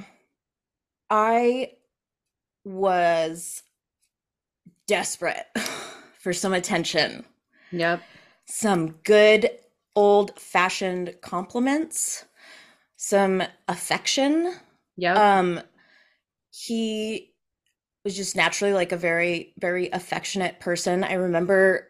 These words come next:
Speaker 1: when I first started dating him, feeling like he, he, like, he was proud that I was his,
Speaker 2: Mm-hmm.
Speaker 1: like, his girlfriend, and that
Speaker 2: Mm-hmm.
Speaker 1: made me feel really good.
Speaker 2: Mm-hmm.
Speaker 1: He, um, he always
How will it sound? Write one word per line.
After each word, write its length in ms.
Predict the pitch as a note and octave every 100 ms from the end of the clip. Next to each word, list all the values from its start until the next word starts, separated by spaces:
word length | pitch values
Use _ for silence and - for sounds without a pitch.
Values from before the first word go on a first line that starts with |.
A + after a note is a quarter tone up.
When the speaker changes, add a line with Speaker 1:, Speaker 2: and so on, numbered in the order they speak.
| _
Speaker 1:
when 140 | F#3+ F#3
I 80 |
first 240 | F3 F#3 -
started 260 | F3 F3
dating 300 | F3 D#3+ F3
him, 260 | F#3+ G3 G3+ - - - _ _ _ _ _ _ _ _ _ -
feeling 360 | - F#3+ F#3+
like 180 | F3+ E3
he, 180 | G#3 G3 -
he, 180 | - A3
like, 160 | F#3+
he 140 | - G#3
was 160 | F3 -
proud 760 | - - E3 D3+ D3+ F#3 A#3+ - - -
that 180 | F#3+
I 100 | E3+
was 220 | E3+ E3+ -
his, 260 | G3+ G3+
Speaker 2:
Mm-hmm. 100 | G#3 G3 _ -
Speaker 1:
like, 140 | F#3
his 160 | G#3 F#3
girlfriend, 640 | F3 E3 G#3 G#3 A3 B3+
and 160 | F#3+ F3
that 100 | D#3+
Speaker 2:
Mm-hmm. 80 | E3
Speaker 1:
made 140 | F#3
me 100 | G3
feel 220 | F#3 F#3+ E3
really 260 | F3 D#3
good. 460 | D#3 E3+ C3+ - - - - -
Speaker 2:
Mm-hmm. 360 | E3+ D3+ F3+ F3+
Speaker 1:
He, 520 | A3+ A3+ G#3 G3+ -
um, 400 | F#3 E3+ D#3 - _ -
he 160 | A#3+ -
always 600 | G#3 G#3 G#3 G#3 -